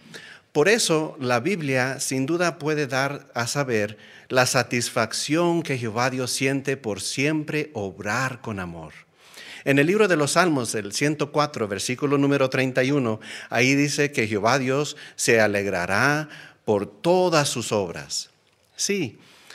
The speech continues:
Jehová Dios, el Dios de amor, es el Dios feliz. ¿Cómo nos afectará a nosotros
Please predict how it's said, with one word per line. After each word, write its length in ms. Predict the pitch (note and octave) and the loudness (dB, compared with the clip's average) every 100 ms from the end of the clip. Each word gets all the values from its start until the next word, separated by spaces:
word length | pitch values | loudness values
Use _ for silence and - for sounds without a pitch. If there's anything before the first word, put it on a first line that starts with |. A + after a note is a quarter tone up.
| - - _ _ _ | -20 -20 _ _ _
Jehová 380 | C#3+ C3 D3+ D#3 | 0 2 2 0
Dios, 560 | A#2 E2+ D2+ - - _ _ _ - - | -2 -4 -6 -10 -12 _ _ _ -10 0
el 240 | C#3+ B2 | 0 0
Dios 300 | C3+ D#3+ C#3+ | -2 -2 -2
de 100 | C3+ | -4
amor, 400 | A2 G2+ E2 D2+ - _ _ _ _ _ | -4 -6 -8 -14 -20 _ _ _ _ _
es 480 | D3 D#3+ D#3 - - _ | -6 -4 -4 -6 -8 _
el 360 | A#2 G#2 F#2 F2 | -8 -6 -8 -10
Dios 480 | G#2+ B2 B2+ - | -8 -6 -6 -6
feliz. 680 | - F#2+ E2+ C#2+ - - - _ _ _ _ - - - - | -6 -8 -8 -8 -4 -4 -4 _ _ _ _ -20 -20 -18 -8
¿Cómo 280 | - F#3 C4 | 0 2 2
nos 200 | B3 G#3+ | 0 -2
afectará 720 | D3 - B2 - G2 A2+ E3+ | -2 -2 -4 0 0 0 -4
a 140 | D3 C3+ | -6 -4
nosotros 960 | A2+ G2+ - E3+ E3 F#2+ A2+ - - | -4 -4 -2 -4 -4 -6 -6 -8 -12